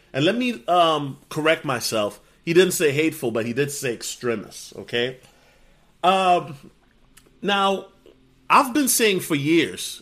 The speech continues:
even before I stopped talking about manosphere issues, stuff like that, that the government was watching.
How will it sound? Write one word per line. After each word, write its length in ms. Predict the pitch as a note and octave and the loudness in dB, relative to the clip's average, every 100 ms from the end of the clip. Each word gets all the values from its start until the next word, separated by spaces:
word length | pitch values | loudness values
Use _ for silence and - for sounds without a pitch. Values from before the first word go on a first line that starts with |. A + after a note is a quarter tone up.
| _ | _
even 200 | F#3+ A3 | -2 0
before 300 | G3+ - E3 | -2 0 0
I 40 | D3+ | 0
stopped 420 | - D3 D3 C#3 | -2 -2 -2 -4
talking 340 | - D3 D3 | -4 -4 -2
about 460 | B2 A#2 A#2 A2 - _ _ - | -2 0 0 -2 -12 _ _ -8
manosphere 800 | A#2+ B2 C3 C3+ - C#3+ C3 B2 | -2 0 0 -2 -4 -2 -2 -2
issues, 340 | C3+ - C#3 - | -4 -4 -6 -4
stuff 220 | C3 - | -4 -2
like 220 | B2+ - | -4 -2
that, 180 | B2+ B2 | -6 -6
that 100 | B2+ | -10
the 80 | G#2 | -2
government 420 | C#3+ C#3+ C#3 B2 | 0 0 -2 -4
was 160 | A2+ | -6
watching. 480 | A2+ B2 A2+ - F#2+ | -2 -2 -2 -8 -16